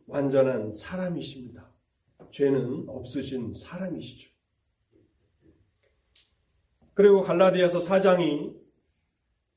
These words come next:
예수 그리스도의 땅에 오심을 강조하면서 두 번째로 우리에게 강조하고 있는 것은 사 절 하반절에 있는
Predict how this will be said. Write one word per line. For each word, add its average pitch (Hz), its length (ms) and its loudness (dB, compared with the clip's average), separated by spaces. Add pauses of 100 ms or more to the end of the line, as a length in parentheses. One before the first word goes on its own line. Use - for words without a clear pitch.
(440)
예수 165 240 -2
그리스도의 175 440 4
땅에 175 200 4
오심을 160 760 2
강조하면서 147 720 0
두 147 120 -2
번째로 165 520 0
우리에게 131 680 -2 (640)
강조하고 151 560 2
있는 127 180 0
것은 120 560 -6 (280)
사 165 360 -6
절 147 280 2
하반절에 156 540 2
있는 120 440 -6